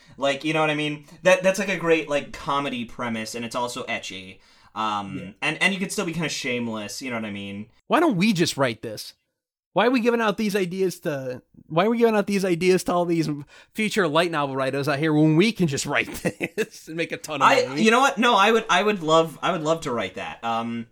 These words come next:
Speaker 1: but, but that, that's probably, like, that's, that's one of them. I don't know.
Speaker 2: A
Speaker 1: I
Speaker 2: Crack
Speaker 1: mean,
Speaker 2: House original novel.
Speaker 1: I, I, you know what? I'm actually gonna say disappointed me, and you're gonna hate me for this.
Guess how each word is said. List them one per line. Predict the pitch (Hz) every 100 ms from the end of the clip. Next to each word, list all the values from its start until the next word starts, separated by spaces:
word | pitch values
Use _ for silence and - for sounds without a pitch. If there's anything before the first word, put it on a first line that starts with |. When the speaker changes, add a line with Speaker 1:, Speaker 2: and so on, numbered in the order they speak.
| _ - _
Speaker 1:
but, | 165 165
but | 180
that, | 214 208 196
that's | 196 190
probably, | - 180 160 147 135
like, | 117 113 107 - - -
that's, | 151 156
that's | - 151 147
one | 113
of |
them. | 117 - - -
I |
don't | 214
know. | 208 135
Speaker 2:
A | - 165
Speaker 1:
I |
Speaker 2:
Crack | 208 202
Speaker 1:
mean, | 196
Speaker 2:
House | 220 214
original | 196 196 190 180
novel. | 180 175 139 147 - - -
Speaker 1:
I, | 175 214 214
I, | 175 196 -
you | 190
know | 220 320
what? | 359
I'm | 196
actually | 190 - 220 190
gonna | 170
say | 139 - 151 151
disappointed | 143 139 120 123 123
me, | 110
and | 101
you're | 127
gonna | 202
hate | - 127 -
me | -
for | -
this. | 143 - -